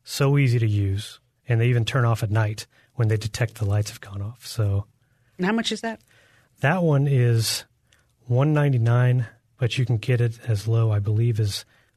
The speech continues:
Speaker 1: one seventy from time to time, depending on the sale.
Speaker 2: And we have links to everything that we just mentioned, of course, over at commando dot com.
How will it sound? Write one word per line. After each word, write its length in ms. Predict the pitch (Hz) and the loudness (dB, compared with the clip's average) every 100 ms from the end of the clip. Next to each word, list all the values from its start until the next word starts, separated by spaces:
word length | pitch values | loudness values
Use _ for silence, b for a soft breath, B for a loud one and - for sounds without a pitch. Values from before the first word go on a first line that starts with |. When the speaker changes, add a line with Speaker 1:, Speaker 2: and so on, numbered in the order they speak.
| _ | _
Speaker 1:
one 200 | - 113 | -2 0
seventy 480 | 104 - 120 101 98 | 0 -2 -2 0 -2
from 160 | 98 107 | -2 -4
time 240 | 107 98 | -2 -4
to 60 | 101 | -4
time, 400 | - 101 98 98 | -4 -2 -2 -6
depending 320 | 113 - 104 | -10 -6 -4
on 60 | 101 | -2
the 80 | 95 | -4
sale. 320 | - 101 104 _ _ _ - | -6 -8 -8 _ _ _ -4
Speaker 2:
And 80 | 185 | 0
we 80 | |
have 120 | 196 175 | 0 0
links 240 | 240 269 | -2 -2
to 100 | - | -4
everything 320 | 180 185 175 | -2 -2 -2
that 120 | 160 147 | -2 -2
we 80 | |
just 280 | 135 139 - | -2 -4 -4
mentioned, 400 | 127 113 - 117 - | -6 -6 -6 -10 -8
of 140 | 160 | -8
course, 320 | - 127 123 - | -6 -6 -6 -6
over 280 | 220 196 160 | -4 -2 -2
at 120 | 143 | -4
commando 360 | - 135 123 113 | -4 -2 -2 -2
dot 180 | 104 | -4
com. 300 | - 135 127 | -4 -4 -4